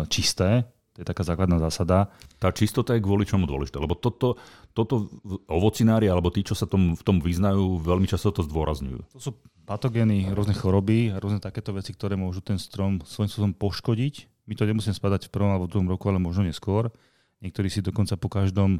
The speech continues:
Speaker 1: druhu ovocného stromu alebo kríku nožnice čistia a brúsia, aby nič nezaniesli, nič nekalé nezaniesli na ten ďalší strom alebo ten ďalší krík, lebo naozaj potom sa to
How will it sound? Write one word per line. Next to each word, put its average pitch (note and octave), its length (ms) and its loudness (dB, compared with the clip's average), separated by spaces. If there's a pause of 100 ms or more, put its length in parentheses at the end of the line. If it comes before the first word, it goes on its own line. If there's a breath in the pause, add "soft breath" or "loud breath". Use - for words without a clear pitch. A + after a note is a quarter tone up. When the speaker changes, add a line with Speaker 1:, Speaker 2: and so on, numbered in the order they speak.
(140)
Speaker 1:
druhu G#2 480 6
ovocného F2+ 480 0
stromu F#2+ 480 -2
alebo F2 160 -2
kríku F#2 560 0 (320)
nožnice G2 400 0
čistia - 480 -6
a F#2 60 -4
brúsia, F#2 580 -4 (560 soft breath)
aby F2+ 160 -4
nič F#2 240 2
nezaniesli, F2+ 800 0 (240)
nič G2 400 -8
nekalé A2 400 4
nezaniesli G#2 420 2
na G#2 80 2
ten G2 140 -2
ďalší F#2+ 320 -2
strom F#2+ 240 -4
alebo F#2+ 100 -2
ten G2 140 -2
ďalší G2 260 -4
krík, F#2 240 -6
lebo F#2 220 -2
naozaj F2+ 260 -2
potom F2+ 220 -4
sa F#2 100 -2
to - 80 -4